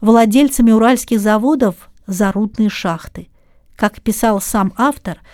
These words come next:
под именем "Горного гнезда" на Урале громкой известностью пользовался во времена "Оный Институт казенных горных инженеров". Но я придаю этому термину более широкое значение,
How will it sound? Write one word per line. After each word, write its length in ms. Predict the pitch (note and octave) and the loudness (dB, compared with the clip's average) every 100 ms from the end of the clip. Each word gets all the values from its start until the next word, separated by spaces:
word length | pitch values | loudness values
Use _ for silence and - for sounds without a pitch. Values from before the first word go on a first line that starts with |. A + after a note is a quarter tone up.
| - - _ | -20 -20 _
под 220 | - A3 - | -4 -4 -2
именем 500 | C#4 D4+ C#4+ C4+ C4 | 0 4 4 6 4
"Горного 560 | G#3 F3 C4 C#4+ B3 A3 | 2 2 2 4 2 2
гнезда" 600 | A3 A3 G#3+ G#3+ D#4 D#4 | 0 0 0 0 0 0
на 180 | - A3 | 2 4
Урале 560 | A3 A3+ C4 D#4 A#3 F3+ - - - | 6 4 2 0 -2 -6 -14 -20 -12
громкой 640 | - G3 B3 F4 D4+ C#4+ C4 A#3+ | -2 2 4 4 2 2 2 2
известностью 640 | G#3+ B3 D#4+ C4+ B3 - | 2 2 2 2 2 2
пользовался 600 | B3 C4+ D4 C4+ B3+ - | 0 2 2 2 2 0
во 160 | A#3 A#3 | 0 0
времена 600 | A3 A3+ A3+ A#3 C4+ C4+ - _ _ | 2 4 6 6 4 2 -4 _ _
"Оный 560 | G#3+ B3+ C4+ B3+ C4 - | 4 4 6 6 4 2
Институт 720 | B3 A3+ - A3 A3 C4+ C#4 | 2 2 0 -4 0 0 0
казенных 680 | - A3 F#3 A3+ B3+ A#3 A3+ | 0 0 2 2 4 4 2
горных 480 | F3 G#3 A#3 A3+ A3+ | 2 2 4 4 2
инженеров". 840 | A3 G3 A3 A#3 C#4 F3+ B2+ - _ - _ _ - | 0 2 2 2 2 -2 -6 -14 _ -20 _ _ -10
Но 160 | E3+ D#3+ | -6 -6
я 380 | D#3+ G3 C#4+ D4+ - - - - | -4 -2 -2 -4 -18 -20 -20 -6
придаю 420 | - A3+ C#4 E4 | 0 2 4 4
этому 380 | E4+ C#4+ D4 C4+ | 4 2 2 2
термину 460 | C4+ D4 C#4+ C4+ B3+ | 4 2 4 4 4
более 320 | G#3+ D4+ G3+ | 2 0 0
широкое 440 | - G3 F#3+ F#3 | 0 -2 0 -2
значение, 680 | F3 F#3+ F#3 G3 F#3 F3 E3+ | -2 -2 -2 -2 -2 -4 -6